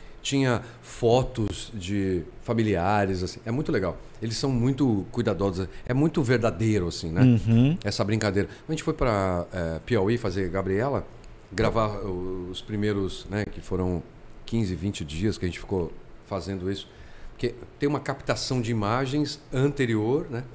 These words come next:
Speaker 1: Aí depois você volta pra cidade cenográfica e eles repetem
Speaker 2: Que era um Projac,
Speaker 1: aquelas
Speaker 2: né?
Speaker 1: Que era um Projac, tudo. O Projac é,
Speaker 2: Uhum.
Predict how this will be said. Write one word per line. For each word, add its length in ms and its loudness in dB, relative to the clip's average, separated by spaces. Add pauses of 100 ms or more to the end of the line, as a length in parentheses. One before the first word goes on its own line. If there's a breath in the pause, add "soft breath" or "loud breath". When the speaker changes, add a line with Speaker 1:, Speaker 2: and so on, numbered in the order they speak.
(680 soft breath)
Speaker 1:
Aí 100 0
depois 260 0
você 80 4
volta 280 0
pra 80 -4
cidade 320 -4
cenográfica 640 -2 (100)
e 60 -6
eles 160 -6
repetem 680 -2 (160)
Speaker 2:
Que 60 8
era 100 12
um 40 6
Projac, 340 10
Speaker 1:
aquelas 80 0
Speaker 2:
né? 160 4 (560)
Speaker 1:
Que 80 -10
era 80 -4
um 20 -8
Projac, 400 -4
tudo. 340 -4
O 40 -10
Projac 380 0
é, 320 2
Speaker 2:
Uhum. 60 -4